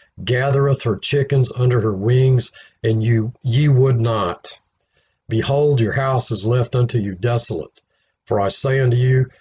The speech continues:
ye shall not see me henceforth, till ye shall say, Blessed is he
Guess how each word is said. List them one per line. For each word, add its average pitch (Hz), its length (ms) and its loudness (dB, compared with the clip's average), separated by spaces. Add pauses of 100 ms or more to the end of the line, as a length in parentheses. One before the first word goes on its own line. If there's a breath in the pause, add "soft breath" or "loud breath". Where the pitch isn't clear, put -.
(120 soft breath)
ye 120 140 0
shall 113 300 0
not 123 220 -2
see 151 280 -2
me 123 220 4
henceforth, 123 600 0 (360 soft breath)
till 160 300 0
ye 135 380 2 (260 soft breath)
shall - 260 -2
say, 117 300 -2
Blessed 143 560 -2
is 147 180 -2
he 95 420 -6